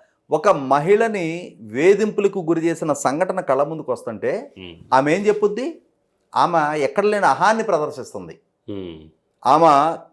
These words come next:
Speaker 1: కాంట్రడిక్టరీ స్టేట్మెంట్లు ఇస్తుంది.
Speaker 2: హ్మ్.
Speaker 1: ఒక స్టేట్మెంట్ ఏమో మహారాష్ట్ర మహిళల్ని విచారించి-, మహలా-,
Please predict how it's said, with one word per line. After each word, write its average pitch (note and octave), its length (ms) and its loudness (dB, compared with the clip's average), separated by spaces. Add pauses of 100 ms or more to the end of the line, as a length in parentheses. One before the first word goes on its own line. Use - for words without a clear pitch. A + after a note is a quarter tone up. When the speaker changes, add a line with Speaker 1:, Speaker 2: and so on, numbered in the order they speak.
(280)
Speaker 1:
కాంట్రడిక్టరీ A3 720 4
స్టేట్మెంట్లు F3+ 480 -2
ఇస్తుంది. F2+ 500 -8
Speaker 2:
హ్మ్. F2 320 -10 (120)
Speaker 1:
ఒక D#3 140 4
స్టేట్మెంట్ A3 500 2
ఏమో G#3 260 0 (1080)
మహారాష్ట్ర G#3+ 800 4
మహిళల్ని G3 880 0 (800)
విచారించి-, F#3+ 680 2
మహలా-, F3+ 320 4